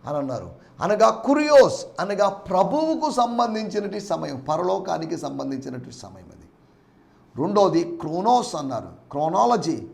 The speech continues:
అనగా రోజులు, దినాలు, సంవత్సరాలని బేస్ చేసుకొని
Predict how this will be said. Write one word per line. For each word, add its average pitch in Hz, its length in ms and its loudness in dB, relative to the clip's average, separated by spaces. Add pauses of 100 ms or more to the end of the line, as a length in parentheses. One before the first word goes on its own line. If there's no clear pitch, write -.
(1400)
అనగా 240 480 2 (640)
రోజులు, 202 800 4 (220)
దినాలు, 208 720 4 (180)
సంవత్సరాలని 254 720 2
బేస్ 226 420 0
చేసుకొని 208 800 -2